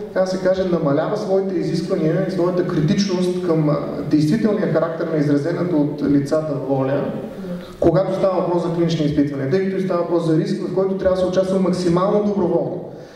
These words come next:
И не може някой друг да субституира твоето съгласие за участие в тези клинични изпитвания. Това е много специфично нещо, а, в,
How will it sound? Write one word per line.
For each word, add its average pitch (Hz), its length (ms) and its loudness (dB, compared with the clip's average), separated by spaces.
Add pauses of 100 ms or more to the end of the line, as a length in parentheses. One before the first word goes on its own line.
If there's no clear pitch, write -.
(140)
И 180 80 4
не 160 80 4
може 196 280 2
някой 196 280 0
друг 202 140 2
да 196 100 2
субституира 190 760 2
твоето 160 300 0
съгласие 151 480 0
за 143 80 -4
участие 143 460 -2 (120)
в - 80 -8
тези 139 220 2
клинични 143 340 -2
изпитвания. 139 440 0
Това 185 160 2
е 185 60 0
много 208 200 2
специфично 185 540 -2
нещо, 165 320 0 (440)
а, - 220 2
в, 160 180 2